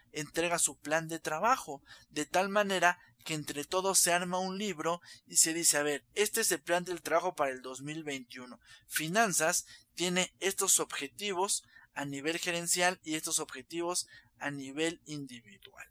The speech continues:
Es decir, ya tenemos todo un plan de trabajo donde todos participamos, donde todos opinamos o donde la mayor parte estamos trabajando ahí y estamos sumidos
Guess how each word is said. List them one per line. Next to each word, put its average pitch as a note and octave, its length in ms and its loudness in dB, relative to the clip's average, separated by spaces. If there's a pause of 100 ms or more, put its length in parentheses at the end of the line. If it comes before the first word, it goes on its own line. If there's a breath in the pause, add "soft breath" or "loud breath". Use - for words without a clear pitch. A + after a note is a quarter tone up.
(260 soft breath)
Es D#3+ 140 -10
decir, E3+ 320 2
ya F#3 180 2
tenemos G3 600 0
todo G3+ 260 0
un G3 120 -6
plan F#3 300 0
de F#3 120 -2
trabajo E3+ 500 2
donde D#3+ 360 -8
todos G3+ 400 -6
participamos, F3 920 -2 (280 loud breath)
donde D#3 340 -2
todos F#3+ 440 0
opinamos E3 640 -2 (200 loud breath)
o - 100 -14
donde D#3 300 0
la D#3+ 100 0
mayor D3+ 420 -2
parte - 500 0 (260 loud breath)
estamos G3 500 -2
trabajando D#3+ 560 -2
ahí F3 160 -2
y D#3 40 -4
estamos F3 400 -2
sumidos F3 600 -2